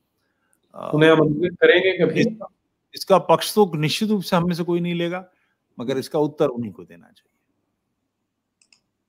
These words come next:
Speaker 2: दिकांत शर्मा जी, "मैंने पचास हजार हर महीने देना है।" वाह, very good।
Speaker 1: बहुत अच्छी बात है, पांच सात लोगों को तय कर लीजिए।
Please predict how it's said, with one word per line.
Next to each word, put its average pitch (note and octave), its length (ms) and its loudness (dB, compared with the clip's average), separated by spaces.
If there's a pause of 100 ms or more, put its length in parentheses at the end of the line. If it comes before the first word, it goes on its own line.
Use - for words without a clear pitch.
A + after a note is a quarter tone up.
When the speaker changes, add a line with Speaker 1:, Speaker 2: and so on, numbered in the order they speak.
(1800)
Speaker 2:
दिकांत C#3+ 380 0
शर्मा C#3 400 2
जी, C3+ 160 -2
"मैंने C#3+ 420 0
पचास D#3 380 4
हजार D#3 320 4
हर D3 120 4
महीने C#3+ 320 4
देना A#2 300 -2
है।" G#2+ 160 -14
वाह, - 500 -4 (100)
very C3 220 -2
good। A2+ 100 -10 (920)
Speaker 1:
बहुत G3 240 4
अच्छी G3+ 260 2
बात D3 300 4
है, A#3+ 120 4
पांच F3+ 340 0
सात G3 220 2
लोगों F#3+ 240 -2
को G3+ 80 0
तय F#3+ 180 0
कर F3+ 180 -4
लीजिए। F3+ 420 -6